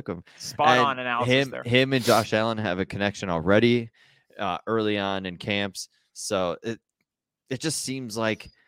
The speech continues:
Speaker 1: the, the value's there with James Cook.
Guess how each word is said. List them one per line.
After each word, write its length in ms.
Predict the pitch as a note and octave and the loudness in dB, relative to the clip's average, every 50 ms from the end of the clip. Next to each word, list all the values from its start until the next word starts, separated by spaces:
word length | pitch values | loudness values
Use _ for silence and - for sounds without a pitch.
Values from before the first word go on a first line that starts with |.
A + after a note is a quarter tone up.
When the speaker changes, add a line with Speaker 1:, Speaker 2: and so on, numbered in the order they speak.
| _ _ _ | _ _ _
Speaker 1:
the, 840 | D#2+ G#2 E2+ D#2 - G2+ G2+ G#2+ G#2 G2+ G2 F#2+ F#2 F2+ F2 D#2+ - _ _ _ | -14 -14 -14 -12 -6 0 2 4 4 4 4 4 4 4 2 0 -2 _ _ _
the 140 | F#2+ A2 G#2 | -4 -4 0
value's 540 | E2+ G#2 F2+ G2 G2 F#2+ F#2 F#2 F2 - - | 2 4 6 6 4 4 2 -2 -4 -4 -2
there 160 | F#2 F2 F2 | -2 0 0
with 120 | E2+ D#2+ | -2 -2
James 260 | - F#2 F2 D#2+ - - | -2 -4 -4 -4 -6 -6
Cook. 260 | - F#2+ E2 D#2 | -4 -2 -2 -2